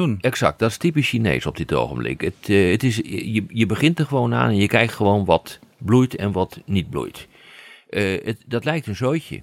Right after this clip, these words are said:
Speaker 2: Maar
Speaker 1: Maar
Speaker 2: het is
Speaker 1: nou,
Speaker 2: ook
Speaker 1: dat,
Speaker 2: een stra-,
Speaker 1: dat
Speaker 2: het is ook een strategie.
Speaker 1: Nou ja, dat kan dus tot innovatie leiden. Maar is het eigenlijk
Speaker 2: Ja, het
Speaker 1: niet
Speaker 2: leidt
Speaker 1: zo,
Speaker 2: tot innovatie.
Speaker 1: als je kijkt naar de wereldgeschiedenis, dat juist, eh, landen die zichzelf vrijmaakten, waar, eh, de liberale democratie kwam, dat die v-,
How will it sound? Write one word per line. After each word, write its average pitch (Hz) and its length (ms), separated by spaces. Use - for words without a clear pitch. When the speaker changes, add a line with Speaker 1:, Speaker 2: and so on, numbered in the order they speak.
Speaker 2:
Maar - 120
Speaker 1:
Maar 135 100
Speaker 2:
het - 80
is - 100
Speaker 1:
nou, 175 80
Speaker 2:
ook 190 60
Speaker 1:
dat, - 20
Speaker 2:
een 143 140
stra-, 139 80
Speaker 1:
dat - 100
Speaker 2:
het 127 100
is 151 100
ook 175 120
een 139 60
strategie. 110 640
Speaker 1:
Nou 190 140
ja, 190 60
dat 180 140
kan 202 140
dus 180 120
tot - 160
innovatie 190 540
leiden. 147 220
Maar 208 80
is 202 120
het - 200
eigenlijk 208 160
Speaker 2:
Ja, 135 80
het 185 100
Speaker 1:
niet 196 200
Speaker 2:
leidt 208 40
Speaker 1:
zo, 180 140
Speaker 2:
tot 160 160
innovatie. 127 300
Speaker 1:
als 156 100
je - 80
kijkt 208 280
naar 180 140
de 160 100
wereldgeschiedenis, 156 760
dat 151 280
juist, 170 460
eh, 147 340
landen 175 380
die 160 100
zichzelf 147 260
vrijmaakten, 160 720
waar, 143 240
eh, - 460
de 147 140
liberale 160 360
democratie 156 520
kwam, 131 260
dat 135 220
die 196 400
v-, - 120